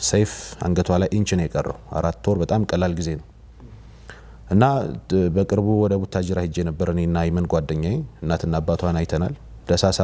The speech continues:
ጎጆ ውስጥ ነው ያሉትኝ፣ በጣም የሚያሳዝን ቤት ውስጥ። በአንድ ገበሬ የኢትዮጵያ ኑሮ አምሳ ሚሊዮን ብር በጣም ከባድ ነውና፣ እ፣ በጣም ነው የሚያሳዝኑት። አባትየው ኦልሞስት አስራ አንድ ዓመቷ፣ አስራ አንድ ዓመቷ እስር ቤት ቆይታለች።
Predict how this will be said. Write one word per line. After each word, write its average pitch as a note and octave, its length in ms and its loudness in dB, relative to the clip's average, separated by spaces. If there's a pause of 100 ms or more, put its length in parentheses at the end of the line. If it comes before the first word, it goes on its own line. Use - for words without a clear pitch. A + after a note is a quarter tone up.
ጎጆ F2+ 240 0
ውስጥ G#2 200 2
ነው F#2+ 140 2
ያሉትኝ፣ E2+ 360 -2 (320)
በጣም G#2+ 260 2
የሚያሳዝን E2+ 460 2
ቤት D#2+ 140 0
ውስጥ። C3 180 -2 (1200)
በአንድ F#2+ 440 4 (800)
ገበሬ F#2 340 4 (320)
የኢትዮጵያ E2 480 0 (140)
ኑሮ E2+ 200 0 (440)
አምሳ F#2 240 -2
ሚሊዮን F2 260 0
ብር A#2 120 2
በጣም G#2+ 220 0
ከባድ E2+ 340 -2
ነውና፣ E2 200 -4 (1000)
እ፣ F2 120 0 (560)
በጣም F#2 260 2
ነው F2+ 120 2
የሚያሳዝኑት። F2 520 0
አባትየው F2+ 380 0
ኦልሞስት F#2+ 380 -4
አስራ - 220 -2
አንድ G2 200 0
ዓመቷ፣ F#2+ 240 -2
አስራ - 200 0
አንድ G#2 120 0
ዓመቷ E2+ 180 -2
እስር E2+ 180 -6
ቤት A2+ 140 -2
ቆይታለች። C#2+ 440 -6